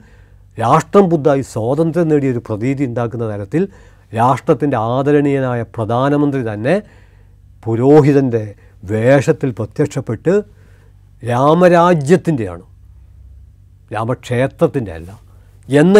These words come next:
രീതിയിൽ പ്രചാരണം നടത്തി. അതിൻ്റെ ഒരു ക്ലൈമാക്സാണ് അടുത്ത തെരഞ്ഞെടുപ്പ് ലക്ഷ്യം വെച്ചുകൊണ്ട്. ഭക്തിയല്ല, ഇവിടുത്തെ, ആ,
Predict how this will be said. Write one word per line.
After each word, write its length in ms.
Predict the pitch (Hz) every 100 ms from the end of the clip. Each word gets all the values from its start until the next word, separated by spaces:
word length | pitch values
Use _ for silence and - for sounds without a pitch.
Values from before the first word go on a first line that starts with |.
| 170
രീതിയിൽ 300 | 165 139 127 127 123 -
പ്രചാരണം 440 | - 104 120 127 131
നടത്തി. 300 | 107 - 175 214 - - - - 117
അതിൻ്റെ 460 | 113 147 170 175 170
ഒരു 160 | 117 143 202 - -
ക്ലൈമാക്സാണ് 880 | 131 120 127 139 147 143 - 95 104 202 - - _ -
അടുത്ത 440 | 117 117 - - 180 202 202 - - - -
തെരഞ്ഞെടുപ്പ് 640 | 117 113 123 135 135 113 113
ലക്ഷ്യം 300 | 104 - 131
വെച്ചുകൊണ്ട്. 400 | 110 - 95 87 87 - - - - -
ഭക്തിയല്ല, 680 | 110 110 - - 151 104 95 104 165 - - - - - - - - - - - - - - 120
ഇവിടുത്തെ, 400 | 135 123 143 123 110 104 104 - -
ആ, 40 | -